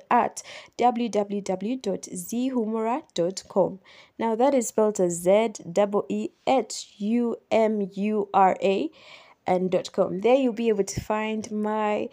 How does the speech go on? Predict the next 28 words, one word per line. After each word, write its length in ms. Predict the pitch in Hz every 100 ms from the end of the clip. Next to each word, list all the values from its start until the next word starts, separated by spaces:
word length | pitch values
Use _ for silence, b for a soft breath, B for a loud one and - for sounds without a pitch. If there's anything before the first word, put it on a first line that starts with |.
| B B B B _
African 440 | 247 247 254 240 220
travel 320 | 214 202 190
podcast 540 | - 202 - 160 -
there. 360 | - 190 208 277 - -
You'll 160 | 294
be 60 | 370
able 240 | 302 254
to 160 | - 214
also 180 | 254 262
find 260 | 240 226
my 140 | 202 180
motorsports 680 | 226 226 220 226 208 196 -
work, 240 | 202 175
'cause 140 | 202 196
I 60 |
also 160 | 202 214
do 140 | 196
a 60 | 180
lot 480 | 185 185 196 208 190
of 80 |
work 200 | 170 180 -
when 80 |
it 80 | 175
comes 260 | 196 180 -
to 120 | 170
motorsports. 580 | 180 185 190 - 180 - -
But 200 | 190 190
yeah, 200 | 208